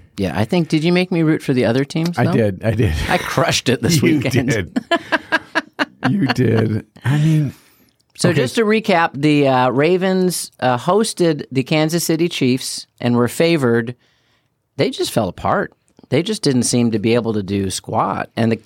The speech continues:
Speaker 1: the Chiefs, who have been lackluster all season in comparison to their normal amazingness,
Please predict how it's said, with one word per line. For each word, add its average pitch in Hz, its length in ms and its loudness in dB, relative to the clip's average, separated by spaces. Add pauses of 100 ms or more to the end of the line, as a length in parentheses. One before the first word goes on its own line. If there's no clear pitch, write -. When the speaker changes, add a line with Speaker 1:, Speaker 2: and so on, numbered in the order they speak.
Speaker 1:
the 117 180 -2
Chiefs, 170 680 -2 (380)
who 147 140 2
have 135 180 0
been 127 240 2
lackluster 127 680 0
all 98 140 0
season 95 440 -2
in 113 160 0
comparison 107 580 0
to 92 80 -2
their 92 140 -2
normal 92 640 -2
amazingness, 180 760 -2